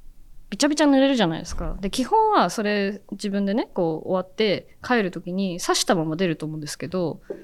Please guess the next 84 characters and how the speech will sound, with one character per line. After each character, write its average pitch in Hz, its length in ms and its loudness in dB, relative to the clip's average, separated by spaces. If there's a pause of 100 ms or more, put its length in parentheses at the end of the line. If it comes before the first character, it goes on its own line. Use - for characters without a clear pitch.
そ - 80 -6
れ 196 100 2
ど 302 120 6
う 359 40 8
い 269 60 8
う 175 100 4
は、 190 360 4
「そ 254 160 0
の 302 100 4
鍵 285 320 2
も 214 240 4
持 180 120 0
っ - 40 -10
て - 160 -4
き - 160 -10
て 254 100 0
く 180 80 -4
だ 143 80 -4
さ - 120 -14
い」 - 20 -14
み - 60 -20
た - 80 -20
い - 20 -20
な。 - 80 -20
「清 269 220 2
掃 262 180 2
す 262 160 0
る 247 120 4
ん 185 60 2
だ 175 60 -6
よ」 180 80 -12
っ - 40 -20 (120)
て。 - 80 -20 (680)
そ - 240 -18
う。 - 40 -20 (360)
ち - 120 -8
ゃ 214 40 -6
ん 196 40 -4
と - 120 -8
し - 100 -6
て 214 140 -6
る 208 100 -6
と - 240 -14
思 - 40 -14
っ - 20 -18
て。 - 100 -20 (1000)
ち - 80 -14
ょ - 80 -18
っ - 80 -20
と - 100 -20
感 185 280 -2
動 165 120 -2
し - 140 -6
ち 139 60 -8
ゃ - 20 -6
っ 143 40 -14
た。 - 220 -16
<laughs> - 80 -20 (2000)
あ 269 60 2
ん 269 100 10
ま 277 100 8
り、 262 260 6
あ 233 40 4
の、 226 220 4
私 233 280 0
自 247 180 0
身 202 40 4
は 185 60 2
両 285 340 4
国 285 160 4
に 277 200 6
行 269 40 -6
く 262 260 4
頻 240 200 6
度 190 60 4
は 180 60 2
高 214 240 -2
く 190 120 -4
な 165 120 -2
い 160 60 -6
で 160 80 -8
す - 100 -10
け 170 160 -10
ど、 165 140 -12